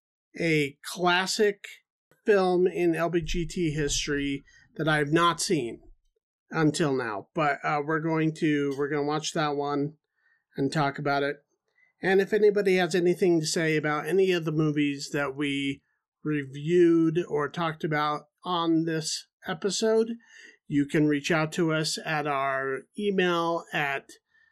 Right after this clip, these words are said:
uh, mcguffinpod at gmail dot com. You can also follow us on, uh, Instagram, Twitter,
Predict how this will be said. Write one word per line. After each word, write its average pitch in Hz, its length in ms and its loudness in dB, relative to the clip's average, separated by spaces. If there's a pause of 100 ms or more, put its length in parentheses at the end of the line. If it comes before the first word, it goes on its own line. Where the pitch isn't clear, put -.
(320)
uh, 131 280 0
mcguffinpod 147 800 0
at 139 80 -6
gmail 143 400 -2
dot 127 280 -4
com. 180 640 -4
You 175 140 -12
can 160 120 -4
also 147 300 -4
follow 160 420 -2
us 156 360 -4
on, 131 580 -4 (680)
uh, 71 300 -6
Instagram, 175 1000 0 (120)
Twitter, 180 880 0